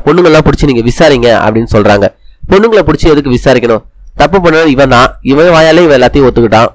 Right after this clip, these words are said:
போலீஸ் கிட்ட வாக்குமூலமும் கொடுத்துட்டான். அது மட்டும் இல்லாம இவங்க கூட்டாளியும் காட்டி கொடுத்துட்டான்.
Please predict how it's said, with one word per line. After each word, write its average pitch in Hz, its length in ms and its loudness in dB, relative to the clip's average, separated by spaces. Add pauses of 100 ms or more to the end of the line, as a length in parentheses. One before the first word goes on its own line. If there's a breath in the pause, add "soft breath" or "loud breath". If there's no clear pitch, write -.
(140)
போலீஸ் 151 220 -2
கிட்ட - 160 -2
வாக்குமூலமும் 131 600 0
கொடுத்துட்டான். 110 440 -2 (200)
அது 156 200 0
மட்டும் 175 220 -2
இல்லாம 165 220 0
இவங்க 147 300 -4
கூட்டாளியும் 151 320 2
காட்டி 120 240 0
கொடுத்துட்டான். 107 460 -2